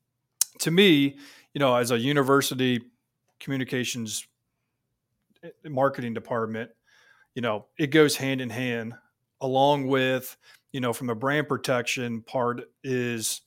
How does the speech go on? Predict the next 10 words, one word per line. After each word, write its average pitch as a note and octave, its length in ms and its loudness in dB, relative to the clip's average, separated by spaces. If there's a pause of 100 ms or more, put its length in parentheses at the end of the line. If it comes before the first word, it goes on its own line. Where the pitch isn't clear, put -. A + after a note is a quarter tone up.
(360)
you C3 80 -8
know, A#2 140 -2
making C#3 500 0
sure C3 520 -2
that, A#2+ 400 -2 (320)
you C#3+ 100 -8
know, A#2+ 140 -4
folks D3+ 420 2
are C#3+ 160 -2
not B2+ 500 0